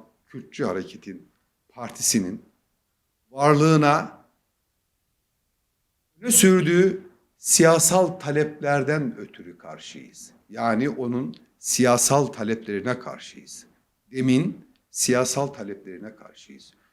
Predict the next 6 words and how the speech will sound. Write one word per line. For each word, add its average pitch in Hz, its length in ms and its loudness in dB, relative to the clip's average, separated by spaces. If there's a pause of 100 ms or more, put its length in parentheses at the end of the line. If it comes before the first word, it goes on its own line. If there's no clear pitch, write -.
(140)
Yoksa 156 600 2 (600)
dem 185 340 6
Partisi'ndeki 113 1200 -2
bireylerin 120 840 0
inanç 143 480 -4
dünyasıyla, 104 920 -6